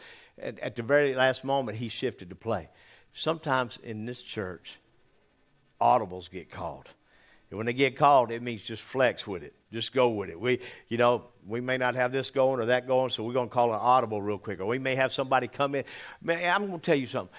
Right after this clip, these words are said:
If I'm in this church and I look back in the back and I saw David Huff sitting in the back, I'm calling an audible.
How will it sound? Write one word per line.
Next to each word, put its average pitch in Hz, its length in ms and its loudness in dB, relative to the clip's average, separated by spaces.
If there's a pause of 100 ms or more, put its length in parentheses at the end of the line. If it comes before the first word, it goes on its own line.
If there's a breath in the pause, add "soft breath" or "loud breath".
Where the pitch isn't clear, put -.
(120 loud breath)
If 151 200 4
I'm 202 220 4
in 196 120 0
this 185 160 -2
church 185 380 0
and 151 100 4
I 165 60 8
look 175 240 -4
back 175 220 2
in 165 80 -4
the 156 60 -2
back 170 260 0
and 156 80 2
I 170 80 4
saw 160 200 2
David 151 340 2
Huff 160 240 2
sitting 175 340 -4
in 170 80 -6
the 165 80 -6
back, 196 300 0 (840 loud breath)
I'm 147 160 2
calling 160 360 6
an - 20 2
audible. 123 560 4